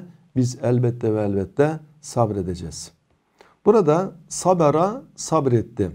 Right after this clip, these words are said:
Yasbiru sabreder. Nasbiru biz sabrederiz. Le nasbiru elbette sabrederiz. Le nasbiranne elbette ve elbette sabrederiz.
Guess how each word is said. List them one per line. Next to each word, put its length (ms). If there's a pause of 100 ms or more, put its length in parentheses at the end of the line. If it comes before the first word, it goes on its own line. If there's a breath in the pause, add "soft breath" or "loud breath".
(460)
Yasbiru 800
sabreder. 760 (440 soft breath)
Nasbiru 720
biz 180
sabrederiz. 840 (580)
Le 140
nasbiru 760 (220)
elbette 400
sabrederiz. 840 (460 soft breath)
Le 120
nasbiranne 760 (160)
elbette 480
ve 80
elbette 560 (160)
sabrederiz. 840